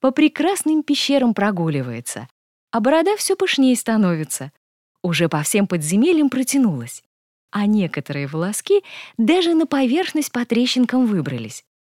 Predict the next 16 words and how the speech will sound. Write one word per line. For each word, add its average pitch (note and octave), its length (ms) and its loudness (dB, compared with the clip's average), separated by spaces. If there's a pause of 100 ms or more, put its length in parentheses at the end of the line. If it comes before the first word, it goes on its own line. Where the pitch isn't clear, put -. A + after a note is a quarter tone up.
(340)
Люди G#3 360 0
стали G#3+ 380 0
их D4 240 -2
ведьмиными D#4 580 0
огнями D4 480 2
звать. C#3 380 -6 (500)
Сначала F#4 500 0
пугались D#4 540 2
их D3 140 -8
люди, C3+ 360 -6 (360)
убегали G#3 580 2
от D#4+ 160 2
болотных C#4 540 2
огоньков. G#3 480 0 (480)
Намного C#3 460 -2
позже G3+ 580 -2